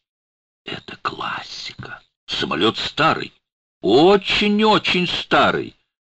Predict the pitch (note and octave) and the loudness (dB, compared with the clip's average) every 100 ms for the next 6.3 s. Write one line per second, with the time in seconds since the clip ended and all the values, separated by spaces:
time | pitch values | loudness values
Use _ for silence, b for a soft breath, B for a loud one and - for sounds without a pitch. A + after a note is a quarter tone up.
0 | - D#3 D2+ C2+ - G2 F#3+ _ _ - | -14 -2 -2 0 -2 -4 -4 _ _ -14
1 | D2 C#2+ F#2+ - - C2 - - _ B | -12 -8 -8 -8 -10 -12 -12 -20 _ B
2 | B - - A#2 - A2+ C3 D#3+ - F3+ | B 0 2 2 2 6 6 6 2 -4
3 | F3+ - - B1+ A#1 A#1+ C2+ D2+ - D#2 | -4 -8 -2 0 0 -4 -10 -12 -6 -4
4 | C#2+ C#2+ - C#2+ - - - B B A#2 | -2 -4 -8 -10 -12 -20 -14 B B -2
5 | C#3+ - D#3 D3+ B2+ C#3 D#3 D#3+ C#3+ E2 | 0 2 4 4 4 4 0 -2 -2 -2
6 | C2+ C#2 - | -2 -4 -10